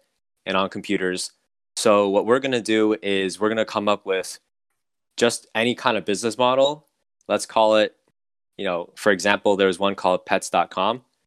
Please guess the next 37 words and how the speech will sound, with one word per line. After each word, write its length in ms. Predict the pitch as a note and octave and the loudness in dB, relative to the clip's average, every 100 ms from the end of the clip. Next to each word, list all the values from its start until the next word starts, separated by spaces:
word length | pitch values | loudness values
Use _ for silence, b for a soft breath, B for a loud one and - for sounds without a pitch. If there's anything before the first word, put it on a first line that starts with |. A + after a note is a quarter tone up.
| _ _ _ | _ _ _
and 500 | G#2 G2+ G2+ G2 F#2+ - | -2 0 0 -4 -8 -10
we're 100 | A2 | -6
gonna 160 | A2 | -4
sell 240 | G#2 A#2+ A#2+ | 0 2 0
stuff 400 | - F#2+ - - | 0 -2 -2 -8
on 160 | F2+ F#2+ | -6 -4
the 60 | |
internet 480 | F#2 F#2+ F#2 F#2 - | -4 -4 -2 -2 -4
to 120 | - F#2+ | -8 -8
people, 560 | - F2 F2+ F2 F2 _ _ _ _ | -8 -4 -2 -2 -4 _ _ _ _
and 500 | G2 G2 F#2+ F#2 F2+ - - | -2 0 0 -2 -6 -10 -4
we're 140 | G#2 | 0
gonna 420 | G#2+ G#2 G2+ F#2+ | 0 0 0 0
say 280 | - - G#2 | -2 -2 0
that 200 | G2 F#2+ | 0 0
our 140 | F#2+ F#2+ | 0 -2
company 560 | A2 G2 G2+ G2 G2 _ | -2 -2 0 0 -2 _
is 160 | G#2+ F2 | -8 -2
worth, 220 | F#2 F#2 | 0 0
like, 120 | F#2 | -2
forty 260 | - G#2 G2 | -2 0 0
billion 260 | F#2+ F#2 E2+ | 0 -2 -2
dollars." 460 | E2+ D2+ B1 - - _ - | -4 -4 -8 -16 -16 _ -6
So 260 | G#2 G2 | -2 -2
they 200 | E2+ G#2 | 2 2
didn't 160 | D3 E3 | 4 2
even 320 | D#3+ C3+ G#2 | 0 0 -2
do 200 | F#2 G2 | 0 0
anything 380 | A2+ B2 C#3+ C#3 | 0 -2 -2 0
yet. 320 | D3 D3 - | 0 0 0
There's 200 | G2+ G#2 | 0 0
a 40 | |
lot 200 | F#2+ F#2+ | 2 0
of 60 | F#2+ | 0
companies 440 | - F#2 - G#2+ A2 | -4 -8 -6 -4 -2
like 180 | G#2+ | -2
that, 320 | - A2 A2 | -2 -2 -4